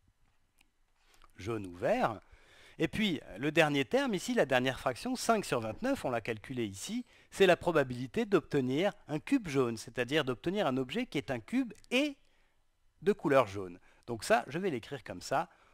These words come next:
moins, je vais garder les, les mêmes couleurs que d'habitude, moins la probabilité d'obtenir un objet de couleur jaune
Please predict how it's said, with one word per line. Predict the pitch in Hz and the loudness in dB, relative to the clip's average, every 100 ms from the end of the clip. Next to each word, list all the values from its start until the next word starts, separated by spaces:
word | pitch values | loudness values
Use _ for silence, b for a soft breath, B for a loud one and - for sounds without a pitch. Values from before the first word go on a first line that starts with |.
| b - | b -10
moins, | 139 156 151 120 - _ _ _ _ _ _ _ _ - - | -2 2 2 0 -6 _ _ _ _ _ _ _ _ -20 -20
je | |
vais | - | -18
garder | 95 98 90 | -16 -14 -16
les, | 85 _ 107 | -18 _ -16
les | 92 | -12
mêmes | 90 | -12
couleurs | 87 104 95 101 | -14 -12 -10 -10
que | - | -14
d'habitude, | 85 82 98 196 202 - | -14 -14 -14 -12 -10 -8
moins | 123 151 175 143 - _ _ _ _ _ - | -4 2 2 2 -2 _ _ _ _ _ -4
la | 117 143 | -4 -2
probabilité | - 156 135 113 101 - 123 160 - b b b b | -2 0 0 -2 -10 -8 -8 -8 -12 b b b b
d'obtenir | 151 147 165 147 131 104 90 - _ _ _ _ _ _ _ _ _ - | -2 0 0 2 2 -2 -8 -16 _ _ _ _ _ _ _ _ _ -2
un | 180 | 2
objet | 185 156 135 120 | 4 2 2 0
de | 104 196 | 4 2
couleur | - 196 139 110 95 | 2 0 2 2 0
jaune | 120 151 226 127 | 0 0 0 -4